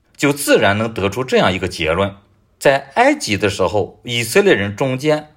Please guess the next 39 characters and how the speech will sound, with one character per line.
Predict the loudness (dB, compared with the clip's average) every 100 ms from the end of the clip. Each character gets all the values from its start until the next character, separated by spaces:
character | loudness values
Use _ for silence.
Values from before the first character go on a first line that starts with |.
| -2
那 | 0
些 | 0 0 0
民 | 0 -2 -2 -2
间 | 0 2
的 | 4
长 | 2 0 2
老 | 0 -2 -16 _ -10
有 | 0 2 2
威 | 2 2
望， | 2 0 -2 0
但 | 0 2
没 | 0 0
有 | 0
权 | -6 -6 -4 -2
力。 | -2 -4 _ _ _ _ 0
当 | 0 0 -8 -6
摩 | 2 2
西 | 2 -4 -8 -8
组 | 0 0 2
织 | -2
以 | -2 -2
色 | 0
列 | 2
人 | 2 0 -6 -12
选 | -6 -4 2 2 2 0
举 | -2 0 0 -2 -8
千 | -2 0 2
夫 | 2
长、 | 2 0
百 | 2 2
夫 | 2 2
长、 | 2 0 -8
五 | -6 -4
十 | -2
夫 | -2 2
长、 | 2 2
十 | -2 -6
夫 | -2
长， | 0